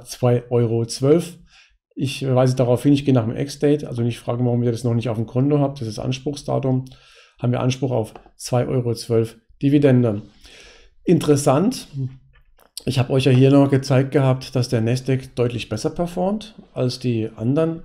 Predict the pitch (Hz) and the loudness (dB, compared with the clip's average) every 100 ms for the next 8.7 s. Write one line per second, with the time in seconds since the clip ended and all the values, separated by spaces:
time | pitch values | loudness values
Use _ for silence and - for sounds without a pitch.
0 | - 156 151 165 - 170 175 - - 127 | -8 -2 0 -2 -4 -4 -4 -8 -6 -4
1 | 117 117 117 - 107 107 131 - - - | -4 -4 -8 -6 -8 -4 -4 -4 -10 -20
2 | - - 147 147 147 139 131 151 165 131 | -20 -2 2 2 4 2 2 0 2 0
3 | 127 - 123 160 135 117 - 127 127 123 | 0 -4 0 0 0 -4 -8 -6 -4 -2
4 | 127 135 - - - 139 135 139 127 113 | -2 -4 -4 -6 -6 -4 -2 0 2 0
5 | 113 123 151 143 127 117 131 170 - - | 0 0 2 2 0 -2 -4 -6 -10 -20
6 | _ _ _ 135 135 131 127 127 131 202 | _ _ _ 2 2 4 4 2 0 -4
7 | - - 139 120 104 127 143 147 143 143 | -4 -2 0 0 -2 -2 -2 0 0 -2
8 | 127 - 127 113 113 107 | -8 -2 -2 0 -4 -6